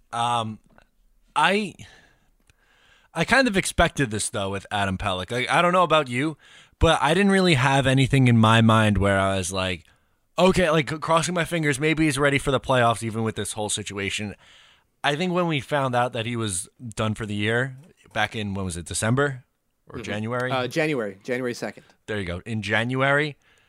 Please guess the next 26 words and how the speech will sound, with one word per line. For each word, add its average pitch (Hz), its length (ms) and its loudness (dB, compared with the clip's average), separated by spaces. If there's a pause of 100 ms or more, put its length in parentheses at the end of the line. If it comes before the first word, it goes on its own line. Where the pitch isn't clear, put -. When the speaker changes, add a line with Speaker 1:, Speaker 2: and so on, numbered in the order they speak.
(640)
Speaker 1:
I, 120 460 2 (440)
I 127 100 -4
kinda 135 320 0
just 117 320 -4 (760)
came 123 300 -2
to 117 120 -2
terms 127 380 0
with 101 140 -4
it. 104 100 -2
I 104 40 0
wasn't 98 220 -2
happy 113 240 0
about 90 240 0
it, 90 80 -2
obviously, 90 460 -2
but 95 320 -6
I 104 240 -4
kinda 117 220 -4
just 104 140 -6
came 117 160 -6
to 101 60 -12
the 101 60 -8
conclusion 98 460 -8
that, 92 220 -8
okay, 95 280 -8
he's 90 600 -14